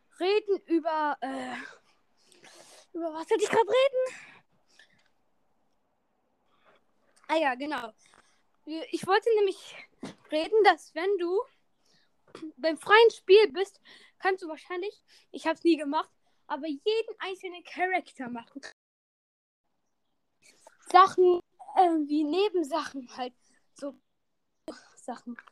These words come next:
halt spielen, äh, machen, öffnen. Ja, zum Beispiel, wenn du jetzt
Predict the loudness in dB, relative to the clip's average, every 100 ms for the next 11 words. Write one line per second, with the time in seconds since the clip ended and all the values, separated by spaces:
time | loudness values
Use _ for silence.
0 | _ _ -8 -8 -8 -8 -6 -8 -10 -10
1 | 0 2 4 4 2 0 -4 -6 -8 _
2 | 0 0 0 -6 -8 _ _ _ _ _
3 | _ _ -8 -4 -6 _ -20 -20 -16 -2
4 | 2 2 2 -2 2 2 2 -2 -4 -20
5 | -20